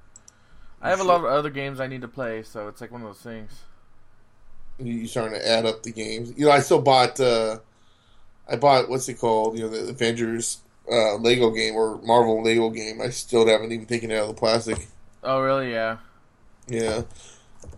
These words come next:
Speaker 2: I, I think, a-, and, uh, as far as, uh, uh, what's it called?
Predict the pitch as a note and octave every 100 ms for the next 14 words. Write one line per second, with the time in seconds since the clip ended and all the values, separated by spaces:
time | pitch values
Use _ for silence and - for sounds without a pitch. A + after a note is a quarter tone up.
0 | - - - - - D#3 D#3 C3+ G#3+ -
1 | D3 D3 D3 C3+ C3 C3+ B2+ - E3 E3+
2 | D3+ C3 C3 A#2+ A2+ A2+ - _ _ -
3 | - _ - _ _ - _ - - -
4 | - - _ C#3+ C3 A#2 A2 F#2+ D#2+ -
5 | - _ _ _ - _ - - - -
6 | C3+ - A2+ A#2 G2 D#2 -